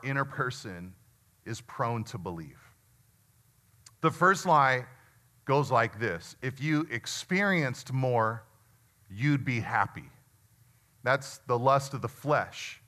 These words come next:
If you had more sexual experiences, if you had more incredible meals, if you had more incredible vacations, if you experienced more, you'd be happy.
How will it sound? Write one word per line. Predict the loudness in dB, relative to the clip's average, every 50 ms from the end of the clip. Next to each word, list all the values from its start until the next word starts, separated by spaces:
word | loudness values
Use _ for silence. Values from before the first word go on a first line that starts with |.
| _ _ _ _ _ _ _ _ _ _ _ _
If | -12 -4 0
you | 4 6
had | 6 6 6 6
more | 4 4 4 6 6 4 4 2
sexual | 0 0 2 2 2 2 0 -2 -2 0 0
experiences, | -2 -2 -6 -8 -4 -2 -2 0 0 0 -2 -4 -6 -8 -12 -12 -12 -12 -12 -14 -16 -16 -10 -4
if | -2 0 0 0 -2 -4
you | -6 -4 -4 -2 -4 -4 -6 -8 -12 _ _ _ _ _ _ _ _ -2
had | 4 6 6 6 6 4
more | 2 4 4 6 6 6 6 4 2 0 -4 -4
incredible | -2 -2 -2 0 0 2 2 4 2 2 2 0 0
meals, | 2 2 4 4 4 4 2 0 -2 -4 -10 -14 -16 -18 -10 -8
if | -8 -8 -6 -6 -6
you | -4 -4 -2 -4 -4 -6 -8 -10 _ _ -20 _ _
had | 0 2 4 6 6 4
more | 4 4 4 4 6 6 6 4 4
incredible | 2 2 0 0 2 2 4 4 4 4 2 2
vacations, | 2 2 0 0 0 -2 -2 0 0 0 0 -2 -4 -6 -6 -6 -6 -8
if | -8 -6 -4
you | -2 -4
experienced | -4 -4 -6 -8 -8 -6 -2 0 2 4 4 4 4 4 2 0 -4 -4 -2
more, | 0 2 4 4 6 6 4 4 2 -2 -6 -16 -20 -20 _ _ _ _ -10
you'd | -4 -2 -2 -2 -2
be | -2 -4
happy. | -2 -2 -4 -4 -4 -8 -18 -20 -20